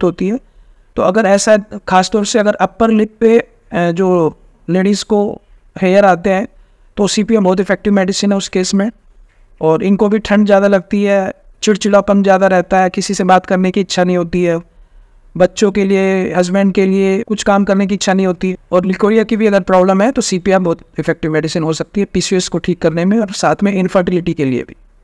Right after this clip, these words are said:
उसके बाद दोस्तों एक मेडिसिन आती है Thuja, जिनको मल्टीपल सिस्ट होते हैं, खासतौर से लेफ्ट साइड में होते हैं, और उनको इरेगुलर मेंसेस रहते हैं, और उनको भी अनवांटेड हेयर ग्रोथ की दिक्कत होती है, या सिस्ट के साथ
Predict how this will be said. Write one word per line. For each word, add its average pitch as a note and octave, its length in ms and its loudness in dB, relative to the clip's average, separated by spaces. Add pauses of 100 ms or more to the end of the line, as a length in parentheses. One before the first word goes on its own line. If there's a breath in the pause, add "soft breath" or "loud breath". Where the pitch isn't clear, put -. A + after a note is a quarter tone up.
(640)
उसके A3 200 0
बाद B3 120 6
दोस्तों A#3 260 2
एक A3 80 2
मेडिसिन G#3 300 0
आती G3+ 200 0
है C4 60 0
Thuja, D3+ 360 -4 (200)
जिनको G3+ 480 0 (480)
मल्टीपल G3+ 440 2
सिस्ट G#3+ 320 -4
होते F#3+ 200 -2
हैं, G3 120 -2
खासतौर F3+ 440 -2
से F#3+ 140 -2
लेफ्ट F#3 240 2
साइड G3+ 260 0
में G3+ 160 2 (120)
होते F3 260 -2
हैं, F3+ 220 0 (480)
और E3+ 160 4
उनको F#3+ 680 0 (380)
इरेगुलर G3 340 4
मेंसेस G3 440 0
रहते G3 280 0
हैं, G3 220 -4 (560)
और E3 200 -2
उनको G#3+ 300 2
भी A#3 140 0
अनवांटेड G#3 540 2
हेयर G3+ 200 2
ग्रोथ F#3+ 240 -2
की - 180 -6
दिक्कत G3 340 -2
होती F#3 260 -2
है, F#3+ 160 -2 (200)
या F3+ 300 2 (400)
सिस्ट - 280 0
के A#3+ 100 2
साथ G#3 220 2